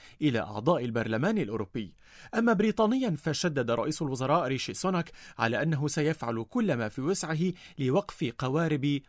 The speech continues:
طالبي اللجوء. بعد أيام على الهجوم في أنقرة، كشف وزير الخارجية التركي هاكان فيدان أن منفذي الهجوم أتيا من سوريا، وأعلن أن البنية التحتية للجماعات الكردية المسلحة في العراق وسوريا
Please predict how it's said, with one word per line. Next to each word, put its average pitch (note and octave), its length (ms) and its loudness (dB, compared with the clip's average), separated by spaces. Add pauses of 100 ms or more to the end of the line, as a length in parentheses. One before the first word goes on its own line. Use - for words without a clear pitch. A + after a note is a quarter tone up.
(120)
طالبي A#2 420 -2
اللجوء. C3+ 420 -4 (400)
بعد A3 240 6
أيام A3 380 4
على F3+ 140 2
الهجوم E3+ 440 2
في D#3 160 -2
أنقرة، E3+ 520 2 (240)
كشف C3 280 0
وزير B2+ 340 0
الخارجية F#3 500 0
التركي C#3+ 440 -4
هاكان B2+ 400 2
فيدان C#3 440 0 (300)
أن C#3 240 0
منفذي C3+ 540 0
الهجوم G3 480 2
أتيا E3 400 0
من D#3 180 0
سوريا، C3 500 -2 (260)
وأعلن B2+ 460 0
أن E3 220 0
البنية C3 440 0
التحتية D3 500 -4
للجماعات B2 640 -2
الكردية F#3+ 460 0
المسلحة E3 680 -2 (240)
في - 120 0
العراق F#3+ 500 2
وسوريا F#3+ 680 2